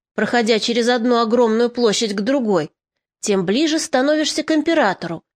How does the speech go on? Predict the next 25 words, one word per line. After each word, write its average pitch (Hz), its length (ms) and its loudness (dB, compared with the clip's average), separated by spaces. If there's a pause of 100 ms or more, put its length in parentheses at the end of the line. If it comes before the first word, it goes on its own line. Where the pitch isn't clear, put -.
(120)
сыну 233 380 0
неба. 208 440 -2 (1080)
Я 277 240 0
направлялась 302 680 0
к - 80 -14
самой 330 380 0
пышной 233 520 0
из 226 240 0
императорских 240 800 0
резиденций, 247 800 -2 (340)
дворцу 196 520 -2
небесной 294 580 0
чистоты, 294 680 -2 (460)
когда 214 340 0
мне 226 180 0
показалось, 247 580 0
что 240 200 -2
вдалеке 254 600 0 (300)
мелькнул 277 540 0
Бертон 247 480 0
с 196 100 -4
группой 226 400 0
людей 233 280 0
в - 60 -4
форме, 170 500 -2